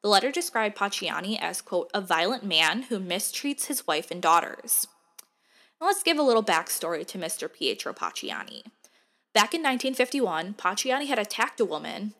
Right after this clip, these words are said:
who was his girlfriend at the time and who would later become his wife when he found her with a rival lover kissing in the other man's car.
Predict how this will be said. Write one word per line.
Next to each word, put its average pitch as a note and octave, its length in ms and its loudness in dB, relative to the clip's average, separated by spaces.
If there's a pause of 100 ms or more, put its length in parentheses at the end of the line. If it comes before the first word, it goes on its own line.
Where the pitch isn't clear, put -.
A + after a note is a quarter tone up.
(120)
who A#3+ 80 0
was F#3+ 120 0
his D#3+ 140 -2
girlfriend G3 500 0
at - 120 -6
the - 60 -8
time - 480 -6
and G3+ 120 -8
who G3+ 80 0
would F#3 120 -4
later F3 320 0
become A3+ 300 -6
his A3 220 -2
wife - 520 0 (260)
when A3 140 0
he A#3+ 100 -4
found G3 300 2
her C4 100 0
with D4 160 -2
a C#4+ 80 0
rival F3 360 -2
lover F#3+ 500 0
kissing B3+ 400 0
in G3+ 100 -2
the G3 120 -2
other D#3 160 -4
man's - 300 -10
car. - 400 4